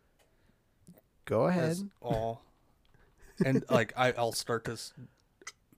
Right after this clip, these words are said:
Speaker 2: go and say something, and you're like, and da, da, da, da.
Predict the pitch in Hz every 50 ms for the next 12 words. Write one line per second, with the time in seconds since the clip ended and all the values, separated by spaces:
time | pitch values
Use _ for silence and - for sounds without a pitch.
0 | _ - - 113 113 113 113 107 - - 110 110 - - 120 120 - 127 127 131
1 | 135 127 - - - 117 117 117 113 113 107 107 104 - - _ _ _ _ _
2 | _ _ - 131 127 120 120 120 120 117 113 117 110 110